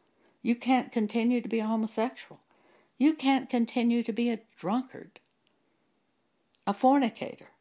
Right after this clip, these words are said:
You can't continue to extort money from people. You can't continue to be an idolater. All of these things that you did before you were born again,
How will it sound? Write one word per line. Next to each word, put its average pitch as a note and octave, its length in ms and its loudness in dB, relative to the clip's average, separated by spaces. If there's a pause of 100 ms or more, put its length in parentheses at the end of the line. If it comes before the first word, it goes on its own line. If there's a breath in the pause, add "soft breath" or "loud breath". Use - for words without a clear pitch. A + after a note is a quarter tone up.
(360 soft breath)
You A#3+ 140 0
can't C4+ 440 0
continue A#3+ 840 2 (800 soft breath)
to A#3 120 4
extort A3 600 -2
money G3+ 260 -4
from E3 240 -8
people. - 540 -8 (1900)
You G3+ 120 0
can't G#3+ 360 -2
continue A3+ 500 0
to A3+ 100 -10
be A3+ 140 -2
an A3 140 -2
idolater. G#3 760 -4 (560 soft breath)
All C4+ 300 4
of C4 180 0
these F#3+ 300 -4
things D3 540 -2
that E3+ 200 -4
you G3 120 -4
did A3 300 2
before F3 440 0
you A#3+ 160 2
were F#3 80 -4
born F3 240 -4
again, F#3 500 -6